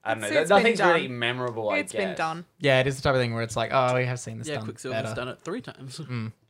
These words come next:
Speaker 1: And,
Speaker 3: And yeah.
Speaker 1: and I'm surprised he didn't, like, do curl up in his ball, like,
Speaker 3: As
Speaker 1: more
Speaker 3: much.
Speaker 1: often.
Speaker 3: Mm. It, yeah, it was, like, every now and again. I like that the final thing he does when fighting Eggman in his Thor-like lightning state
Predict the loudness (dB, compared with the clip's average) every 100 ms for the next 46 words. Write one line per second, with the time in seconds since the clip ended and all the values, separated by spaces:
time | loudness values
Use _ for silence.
0 | _ -2 2 6 6 4 0 -4 0 0
1 | -2 -2 -2 0 -2 -2 -4 -4 -6 -2
2 | 2 2 2 -2 -12 -10 -6 -4 -2 -4
3 | -6 -8 0 2 4 4 4 2 -2 -4
4 | -8 -14 -10 -6 -4 -4 -8 _ -2 2
5 | 4 4 4 2 2 0 2 0 0 -4
6 | -6 0 6 6 6 4 2 0 2 2
7 | 2 2 -2 -2 -2 -2 -4 -6 -14 -8
8 | -6 -2 0 0 0 -4 -4 -6 -6 -8
9 | -10 -8 -4 -2 -2 -4 -10 -14 _ _
10 | _ _ -2 -2 -2 -10 -8 -10